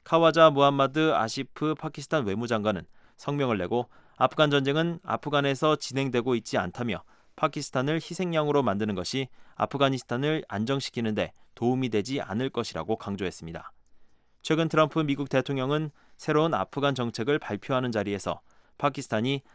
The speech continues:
아프간 내 반군 세력을 비호한다고 비난한 바 있습니다. 미국과 아프간 정보당국은 파키스탄 정보기관이 아프가니스탄에서 미군과 싸우는 탈레반 반군과 하카니 반군을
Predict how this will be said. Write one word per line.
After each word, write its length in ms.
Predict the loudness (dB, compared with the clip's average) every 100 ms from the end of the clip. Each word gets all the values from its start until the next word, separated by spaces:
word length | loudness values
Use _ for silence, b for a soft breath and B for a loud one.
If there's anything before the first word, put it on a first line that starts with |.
| b
아프간 360 | -4 0 0 2
내 160 | 0
반군 420 | -2 -6 -4 -4
세력을 420 | -4 -2 0 0 -2
비호한다고 800 | -2 0 2 0 -2 -4 -4 -4
비난한 440 | -4 -2 0 -2
바 80 | -4
있습니다. 480 | -8 -10 -10 -10 -12 _ _ _ _ _ _ _ _
미국과 540 | -2 0 6 8 8
아프간 340 | 6 4 0 2
정보당국은 760 | -2 0 0 0 0 0 -2 b b -2
파키스탄 480 | -2 -2 -2 -2
정보기관이 680 | 0 -2 -2 -2 -2 -2 -4 b b b -2
아프가니스탄에서 920 | -2 2 2 2 0 -2 0 2 0
미군과 540 | 0 -4 -2 0 2
싸우는 420 | 2 0 0 -2 -4 b b
탈레반 480 | -8 -2 2 4 2
반군과 600 | -2 -6 -4 -2 -2 -4 b b b
하카니 440 | -8 -4 -2 -2
반군을 480 | 0 -2 -2 -2